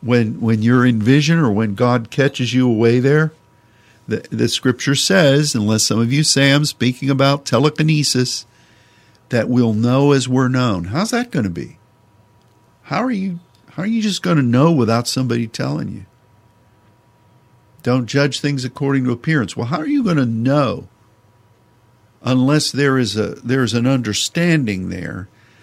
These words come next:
that circumvents the need to speak? However,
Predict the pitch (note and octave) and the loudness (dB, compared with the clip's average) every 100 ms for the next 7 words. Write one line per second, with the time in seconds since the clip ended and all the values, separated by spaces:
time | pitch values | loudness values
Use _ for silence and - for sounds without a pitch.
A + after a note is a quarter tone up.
0 | _ _ - B2+ B2 - _ - - - | _ _ -2 0 0 -4 _ -8 -4 0
1 | E3+ E3+ D3 A2+ C3 B2 G#2+ - - _ | -2 0 -4 -2 0 0 -2 -8 -10 _
2 | _ _ _ _ _ - A#2+ A#2 A#2+ C#3 | _ _ _ _ _ -4 -2 0 0 0
3 | C#3 A2+ - G#2+ - - - C#3 - - | -2 -6 -8 -6 -6 -4 0 0 -2 -14
4 | _ _ _ _ _ _ - G2 B2 F3 | _ _ _ _ _ _ -6 0 4 4
5 | A#2+ E2 | 2 -4